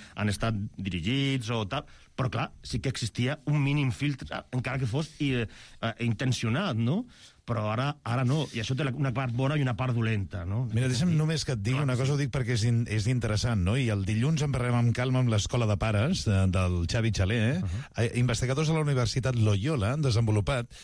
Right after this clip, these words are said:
Speaker 2: una eina perquè els adolescents posin a prova la, la seva capacitat de detectar notícies falses.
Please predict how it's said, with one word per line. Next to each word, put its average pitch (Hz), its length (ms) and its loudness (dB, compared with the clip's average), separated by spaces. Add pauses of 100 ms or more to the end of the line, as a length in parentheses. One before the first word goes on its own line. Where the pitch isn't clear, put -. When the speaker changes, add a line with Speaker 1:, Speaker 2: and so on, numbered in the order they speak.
(180)
Speaker 2:
una 127 260 2
eina 135 320 0
perquè 131 240 -2
els 110 140 0
adolescents 120 640 0
posin 143 320 0
a 131 80 -2
prova 139 240 -2
la, 120 160 2
la 110 180 0
seva 143 160 0
capacitat 117 540 -2
de 135 100 0
detectar 104 400 0
notícies 104 380 0
falses. - 540 -6